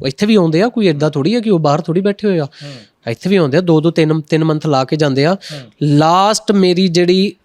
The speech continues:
Speaker 1: ਇਹਦਾ ਮੈਨੂੰ ਕਾਲ ਆਇਆ, ਜਦੋਂ ਅਸੀਂ ਗਾਣਾ ਲੈਣਾ ਸੀਗਾ ਦੋ ਹਜ਼ਾਰ, ਅ, ਚੌਵੀ।
Speaker 2: ਜੀ।
Speaker 1: ਇਹ ਮੈਨੂੰ ਕਹਿੰਦਾ, "ਗੁਰਸਿੱਧੂ ਦੀ ਨਾ ਸਿਸਟਰ ਦਾ ਵਿਆਹ ਤੇ ਭਾਜੀ ਇੱਕ ਬੜੀ ਵੱਡੀ ਪ੍ਰੋਬਲਮ ਹੋ ਗਈ।" ਮੈਂ ਇਹਦੇ ਤੋਂ ਮਾਸਟਰ ਮੰਗਿਆ ਨਾ ਗਾਣੇ ਦਾ।
Speaker 2: ਅੱਛਾ।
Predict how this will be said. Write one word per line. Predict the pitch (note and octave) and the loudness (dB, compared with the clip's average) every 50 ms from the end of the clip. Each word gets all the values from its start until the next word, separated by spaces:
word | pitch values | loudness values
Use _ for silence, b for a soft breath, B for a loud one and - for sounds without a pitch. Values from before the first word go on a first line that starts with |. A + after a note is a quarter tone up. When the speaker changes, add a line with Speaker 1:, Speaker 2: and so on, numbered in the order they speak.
| _ _ - | _ _ -2
Speaker 1:
ਇਹਦਾ | F3+ F3+ F3 E3+ F3+ F3+ | 0 0 2 2 0 0
ਮੈਨੂੰ | F3 E3+ E3+ E3+ E3 | 2 2 2 0 0
ਕਾਲ | E3+ - D#3 D3 D3 D3+ D3 | 0 0 0 2 2 2 2
ਆਇਆ, | C#3 C3+ C#3 D#3 F3 | 0 0 0 0 0
ਜਦੋਂ | D#3+ D#3 D3+ D#3 E3 | 0 0 2 2 0
ਅਸੀਂ | D#3 - F3+ | 0 0 -2
ਗਾਣਾ | D3+ D#3 D3 C#3 C#3+ C#3+ | 0 0 0 0 0 0
ਲੈਣਾ | C#3+ C#3 C3+ C3 C3+ | 0 0 0 0 -2
ਸੀਗਾ | C#3 - - C3+ C3 C#3 D3+ E3+ F#3 F3+ B B B B B B B B _ _ _ _ _ - | -2 -2 -2 0 0 2 2 0 -2 -4 B B B B B B B B _ _ _ _ _ -6
ਦੋ | D3+ C#3+ D#3+ E3 E3+ F3+ E3 E3+ | -2 0 2 4 4 4 2 2
ਹਜ਼ਾਰ, | D#3+ E3 D#3 D3+ D3+ D3+ E3 F3 F#3+ G#3+ - _ _ _ _ _ _ _ - D#3+ D3 C#3+ C#3+ C#3 C#3 C3+ | 2 2 2 2 2 2 2 2 0 0 -4 _ _ _ _ _ _ _ -4 -2 0 2 2 2 2 0
ਅ, | C3+ _ _ _ | -2 _ _ _
ਚੌਵੀ। | - F3+ E3 E3+ F#3+ F#3+ C#3 G2+ - _ _ _ | 0 2 2 2 2 0 -2 -2 -6 _ _ _
Speaker 2:
ਜੀ। | A#2 A#2+ B2+ A#2+ G#2+ A2 _ _ B B B B B B B B B B B B B _ _ _ - A3 | -20 -20 -20 -20 -20 _ _ _ B B B B B B B B B B B B B _ _ _ -4 0
Speaker 1:
ਇਹ | G#3 | 0
ਮੈਨੂੰ | A3+ A3 G3 | 0 0 0
ਕਹਿੰਦਾ, | G#3+ G3+ A#3 A#3+ | 0 2 2 2
"ਗੁਰਸਿੱਧੂ | G3+ F#3 F#3 F#3 - G3 F3 D#3+ F3+ | 2 2 0 0 0 -2 -2 -2 -2
ਦੀ | E3+ F3 F3+ | 0 0 2
ਨਾ | F#3+ G#3+ A3+ A3 | 2 2 2 0
ਸਿਸਟਰ | G#3 - F3+ D#3 - - E3 D#3 | 0 -2 -2 -4 -4 -4 -4 -2
ਦਾ | D3+ D#3 | 0 0
ਵਿਆਹ | C#3+ C3 C3+ C3+ D3 F3 G3 G#3 | 0 0 0 0 0 0 0 -2
ਤੇ | G3+ - E3+ D#3+ D3 C#3 C#3 C3+ C3+ C#3 | -2 -2 -2 -2 0 -2 -2 -4 -4 -2
ਭਾਜੀ | - D#3 C3+ D3+ | -2 -2 0 0
ਇੱਕ | D#3+ - E3+ | -2 -4 -4
ਬੜੀ | D#3 D3 C#3+ D3+ | -2 -2 -2 0
ਵੱਡੀ | D3+ D3+ C3 B2+ | -2 -2 -4 -4
ਪ੍ਰੋਬਲਮ | - C#3 C3 A#2 A#2 A#2+ B2+ C3+ | -2 -2 -2 -2 -2 -2 -4 -4
ਹੋ | A#2+ | -6
ਗਈ।" | - G2+ G2+ G#2+ _ _ _ _ _ _ _ _ _ - | -6 -8 -10 -12 _ _ _ _ _ _ _ _ _ -4
ਮੈਂ | D3 D3 | -2 0
ਇਹਦੇ | D3+ D3+ D3+ | 0 0 0
ਤੋਂ | C#3+ E3+ | 0 0
ਮਾਸਟਰ | D3+ C#3+ C#3 - - D3+ | 0 0 -2 -2 -4 -4
ਮੰਗਿਆ | D#3 C#3+ B2+ A#2 B2 | -4 -4 -4 -4 -4
ਨਾ | C#3 F3 | -4 -2
ਗਾਣੇ | E3 D#3 C3+ C3+ C3+ | 0 0 0 0 0
ਦਾ। | C3 F3 | -2 -2
Speaker 2:
ਅੱਛਾ। | F#3+ C3 C3+ B2+ - - A#2+ | -4 -6 -10 -16 -18 -20 -20